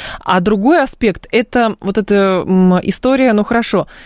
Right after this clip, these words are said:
и так всех проверяют, скорее всего, из тех, кто уехал, кто высказывается на предмет финансирования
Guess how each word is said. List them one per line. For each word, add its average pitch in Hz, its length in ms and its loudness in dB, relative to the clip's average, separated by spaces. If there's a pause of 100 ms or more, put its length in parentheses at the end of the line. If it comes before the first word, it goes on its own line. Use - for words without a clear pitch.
(120)
и 196 180 0
так 311 240 0
всех - 300 -4
проверяют, 220 560 0
скорее 170 280 0
всего, 214 360 0
из 226 100 0
тех, 175 160 -2
кто - 200 -2
уехал, 196 680 2
кто 151 460 -2
высказывается 202 800 -2
на 196 180 2
предмет 185 340 0
финансирования 180 920 0